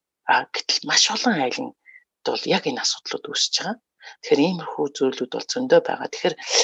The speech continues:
энэ ковид бол нэг талаас эрүүл мэндийн хувьд маш их том сорил болж байгаа. Нөгөө талаас хөгжлийн бэрхшээлтэй хүүхдүүдийн хөгжлийн агцд айгүйх дарамт болж байгаа. Яг тэгэхээр хүүхдүүд сурсан юм аа байнга баттгаж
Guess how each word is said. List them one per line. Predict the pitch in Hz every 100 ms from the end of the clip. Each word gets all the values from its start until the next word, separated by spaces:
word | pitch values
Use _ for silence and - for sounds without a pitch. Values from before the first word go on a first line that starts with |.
| - -
энэ | 208 -
ковид | 190 220 220
бол | 175 160
нэг | 165 180
талаас | 143 143 151 -
эрүүл | 113 208 -
мэндийн | 160 151 151
хувьд | - - - _
маш | 175 -
их | - -
том | 160 156
сорил | - 131 -
болж | - -
байгаа. | 139 143 143 - - -
Нөгөө | 156 226 233
талаас | 135 - - -
хөгжлийн | - - - 254 240
бэрхшээлтэй | - - - - 143 139 - - -
хүүхдүүдийн | - - - - -
хөгжлийн | 151 143 - 202 175 - - - _ -
агцд | - - - -
айгүйх | - - - - - _
дарамт | - - -
болж | - -
байгаа. | - 185 _ -
Яг | 180 180
тэгэхээр | 170 - - - -
хүүхдүүд | - - 415
сурсан | - - - 220
юм | 185
аа | 180 - -
байнга | 170 190 -
баттгаж | - - -